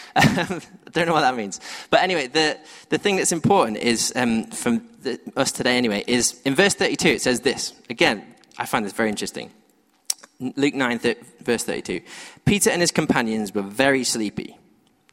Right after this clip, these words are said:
but when they became fully awake, they saw his glory and the two men standing with him." Peter and his companions were very sleepy,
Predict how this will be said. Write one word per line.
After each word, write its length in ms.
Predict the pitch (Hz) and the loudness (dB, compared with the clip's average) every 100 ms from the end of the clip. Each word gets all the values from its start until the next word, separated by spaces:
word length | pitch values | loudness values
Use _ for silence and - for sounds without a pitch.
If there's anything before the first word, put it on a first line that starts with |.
| _ _ _ _ _ | _ _ _ _ _
but 120 | - 107 | -4 0
when 220 | 135 156 | 2 4
they 120 | 165 | 2
became 380 | 160 - 123 123 | 2 2 0 0
fully 320 | - 143 165 | 2 4 4
awake, 480 | 143 104 92 - - _ _ - _ | 2 0 -2 -8 -18 _ _ -20 _
they 120 | 107 | -2
saw 320 | - - 143 | 2 6 6
his 180 | 147 139 | 4 0
glory 500 | - 110 98 92 95 - - | 2 4 4 0 -4 -14 -18
and 100 | 98 | -12
the 60 | 95 | -8
two 180 | - 104 | -6 -4
men 220 | 92 92 | -4 -4
standing 340 | - 92 87 | -6 -6 -6
with 140 | 80 - | -10 -10
him." 160 | - - _ _ _ _ _ _ _ _ _ _ - - _ _ | -14 -16 _ _ _ _ _ _ _ _ _ _ -14 -14 _ _
Peter 200 | - 175 | 0 2
and 60 | 165 | 2
his 120 | 156 | 0
companions 520 | - 123 127 123 110 | -2 0 0 0 -4
were 100 | 101 | -4
very 400 | 95 113 143 151 | -4 2 2 2
sleepy, 640 | 147 - 113 110 80 73 | 0 0 -2 -2 -6 -10